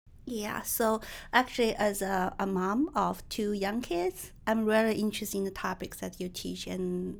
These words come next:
the, the things that you're researching on, right? But I feel like when, when I talk with other people, a lot of people don't know a lot about these, uh, these things. So, um, <clears throat> why do you think it's important for the general public to know about these?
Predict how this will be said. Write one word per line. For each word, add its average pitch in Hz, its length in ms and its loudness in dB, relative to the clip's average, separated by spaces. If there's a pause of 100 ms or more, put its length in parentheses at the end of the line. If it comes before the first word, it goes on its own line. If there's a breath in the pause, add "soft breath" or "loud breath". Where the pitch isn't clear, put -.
(100)
the, 180 420 -2
the 185 220 -8
things 208 280 -2
that 190 140 -4
you're 190 200 -2
researching 190 500 -4
on, 190 160 -2
right? 185 240 -2 (400 loud breath)
But 214 160 6
I 208 140 6
feel 233 300 4
like 208 300 2
when, 202 280 0
when 202 100 -2
I 208 220 -2
talk 220 320 -4
with 202 180 -2
other 240 240 -2
people, 202 260 -4
a 185 40 0
lot 208 180 2
of 349 80 0
people - 220 -2
don't 196 260 0
know 190 260 2
a 190 60 -2
lot 185 300 -2
about 180 320 -2
these, 175 400 -4 (180)
uh, 185 300 0
these 180 240 -2
things. 196 500 0 (460 loud breath)
So, 240 540 6
um, 214 600 4
<clears throat> - 40 -18
why 226 280 4
do 269 100 0
you 269 140 4
think 269 240 2
it's 233 160 -2
important 214 540 0
for 196 300 0
the 196 120 -6
general 202 300 -2
public 202 440 -6
to 202 300 -2
know 208 280 0
about 233 320 0
these? 240 360 -2